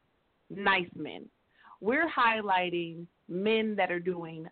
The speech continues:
amazing things in their communities, affecting people positively around the world, not just any men, black men, African-American men, black American men that are defying the odds,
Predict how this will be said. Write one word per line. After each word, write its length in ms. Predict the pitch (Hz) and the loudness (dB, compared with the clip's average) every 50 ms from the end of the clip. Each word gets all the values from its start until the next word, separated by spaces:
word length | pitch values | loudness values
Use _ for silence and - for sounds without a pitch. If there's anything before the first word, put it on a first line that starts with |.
| - - | -4 -2
amazing 880 | 160 160 156 165 170 180 185 190 208 214 226 220 240 240 240 240 226 - | -2 -2 0 0 0 2 2 2 0 0 -2 -2 -2 -2 -2 -4 -6 -6
things 420 | 180 165 165 156 160 156 160 165 - _ - | -6 -6 -6 -8 -10 -12 -14 -14 -12 _ 2
in 200 | 196 190 208 208 | 2 4 4 4
their 140 | 214 214 | 2 2
communities, 760 | 214 - 226 214 196 175 165 160 160 156 156 156 156 156 160 - _ - | 2 0 -4 -2 -2 -4 -4 -6 -6 -6 -4 -2 -2 -4 -4 -6 _ -14
affecting 800 | 156 - _ _ _ 208 208 - _ - 220 208 208 208 208 202 - _ _ _ _ _ _ | -14 -14 _ _ _ 0 0 0 _ -6 -4 -4 -4 -4 -6 -8 -10 _ _ _ _ _ _
people 640 | - 220 202 185 - - 190 180 175 175 175 175 175 _ _ _ _ _ - | -4 -2 -2 -2 0 2 4 4 6 4 2 0 -2 _ _ _ _ _ 0
positively 880 | - 202 196 202 202 202 190 - - 208 175 180 180 180 180 180 180 - _ _ _ - | 2 4 4 4 2 -2 -8 -6 -6 -6 -6 -4 -6 -6 -6 -8 -12 -14 _ _ _ -4
around 540 | 160 160 160 156 170 180 185 190 196 208 208 | -4 -4 -2 0 2 2 2 2 0 0 -2
the 80 | 220 | -4
world, 500 | 214 185 170 165 160 156 160 156 156 151 - _ | -4 -4 -6 -8 -6 -6 -6 -6 -6 -8 -8 _
not 300 | 165 170 180 190 170 - | -6 -2 -2 -2 -2 -2
just 160 | 220 254 226 - 233 | -6 -10 -10 -4 -4
any 180 | 214 190 185 | -4 -2 -2
men, 400 | 185 180 175 170 165 165 165 170 - 170 | -4 -6 -6 -6 -8 -10 -12 -14 -14 -12
black 420 | 160 170 170 180 185 190 202 214 - - | -6 -2 2 4 6 6 4 2 -2 -8
men, 520 | 220 202 196 190 190 185 185 185 190 185 185 _ _ _ _ _ _ - | -8 -6 -6 -6 -6 -8 -8 -8 -10 -12 -14 _ _ _ _ _ _ 4
African-American 1000 | 190 196 202 - 214 208 220 202 196 190 190 185 185 180 185 180 - 202 180 175 | 4 4 4 2 -2 -2 -2 -2 0 0 0 2 2 2 0 0 -2 -6 -6 -6
men, 360 | 175 175 175 170 170 170 165 - - | -6 -6 -6 -6 -8 -10 -14 -14 -14
black 420 | 175 160 185 185 196 196 202 214 - 233 | -8 -4 0 2 4 4 4 2 -2 -6
American 680 | 214 202 185 180 180 175 180 175 180 180 170 170 170 170 | -8 -8 -8 -6 -4 -4 -6 -6 -8 -12 -10 -10 -10 -10
men 320 | 170 170 170 170 170 175 - _ _ _ _ _ | -12 -12 -14 -14 -14 -14 -16 _ _ _ _ _
that 100 | 190 185 | -2 0
are 80 | 196 190 | 0 0
defying 520 | 185 175 - - 202 185 190 202 202 202 | 0 -2 0 0 2 2 2 2 0 -2
the 140 | 196 196 185 | -2 2 4
odds, 360 | 175 165 160 151 139 131 - | 4 6 6 4 2 0 -4